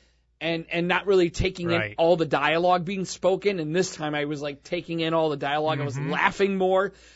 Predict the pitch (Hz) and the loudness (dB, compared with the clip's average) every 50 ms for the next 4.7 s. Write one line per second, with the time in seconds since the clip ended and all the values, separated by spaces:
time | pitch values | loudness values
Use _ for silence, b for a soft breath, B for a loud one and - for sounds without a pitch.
0 | b b b b - 160 180 190 202 185 - 190 175 170 160 - 156 165 170 160 | b b b b 0 2 4 4 2 2 2 0 0 0 0 0 -2 -4 -4 -6
1 | 151 139 143 135 135 135 - 147 139 131 139 139 131 120 - - 135 131 - 143 | -6 -4 -4 -4 -4 -6 -8 -10 -8 -6 -6 -6 -8 -8 -8 -6 -6 -6 -8 -12
2 | 135 - 139 143 143 143 135 127 123 120 123 139 135 123 123 123 - - 120 123 | -14 -10 -8 -6 -6 -6 -6 -8 -8 -8 -8 -8 -8 -10 -10 -12 -10 -8 -6 -6
3 | 127 - - - 151 151 151 156 165 151 165 156 151 165 175 185 214 220 - _ | -6 -6 -6 -4 -4 -2 -2 -4 -4 -4 -2 0 2 6 6 6 6 6 2 _
4 | _ _ _ _ - 180 165 165 170 165 143 127 123 123 | _ _ _ _ -6 -4 -2 0 0 0 -2 -2 -2 -4